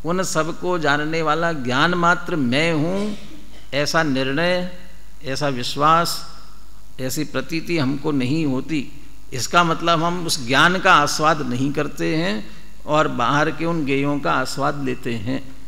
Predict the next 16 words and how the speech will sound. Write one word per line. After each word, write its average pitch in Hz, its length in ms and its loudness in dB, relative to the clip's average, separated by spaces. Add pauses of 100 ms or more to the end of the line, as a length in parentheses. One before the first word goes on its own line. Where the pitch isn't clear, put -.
(160)
ज्ञेयों 135 260 0
में 151 120 0
आसक्त 139 440 -2
होते 131 340 -2
हैं। 117 260 -2 (640)
ये, 131 100 -2
ये 165 200 0
अंतर 165 460 2
ज्ञानी 147 300 2
और 151 140 2
अज्ञानी 127 400 0
का। 95 180 -4 (1700)
उदाहरण 151 380 4
को 180 100 -2
भी 180 100 2
दोहराया 170 680 2